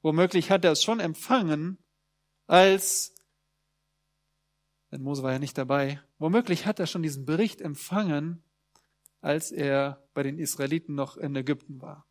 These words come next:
Was erlebten denn die Israeliten in Ägypten? Die Sklaverei, Plackerei. Ja, furchtbar.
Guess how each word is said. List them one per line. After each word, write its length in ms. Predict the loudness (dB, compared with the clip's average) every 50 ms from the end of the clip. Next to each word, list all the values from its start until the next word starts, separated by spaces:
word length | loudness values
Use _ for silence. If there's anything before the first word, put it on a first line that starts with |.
| _ _ _ _ _ _ _ _ _ _ _
Was 160 | 2 4 8
erlebten 380 | 8 10 10 10 6 6 2 2
denn 140 | 2 4 4
die 120 | 2 0
Israeliten 500 | 0 0 4 4 6 6 6 6 4 2
in 120 | 0 2 2
Ägypten? 580 | 2 4 2 2 2 -2 -14 -14 -14 -14 -18 _ _ _ _ _ _ _ _ _ _ _ _ _ _ _ _ _ _ _ _ -10
Die 80 | -6 -6
Sklaverei, 960 | -2 4 6 8 8 8 6 6 6 6 6 6 4 4 0 -4 -8 -12 -16 -20 _ _ _ _ _ _ _ _ _ _ _ _ _ _ _ _ _ _ _ _ _ _ _ _ _ _ _ -8
Plackerei. 880 | 0 2 2 2 2 0 0 2 2 0 0 0 -4 -6 -10 -16 _ _ _ _ _ _ _ _ _ _ _ _ _ _ _ _ _ _ _ _ _ _ _ _ _ _ _ -18
Ja, 60 | -14
furchtbar. 760 | -12 -6 -4 -4 -4 -4 -6 -8 -8 -8 -8 -8 -12 -18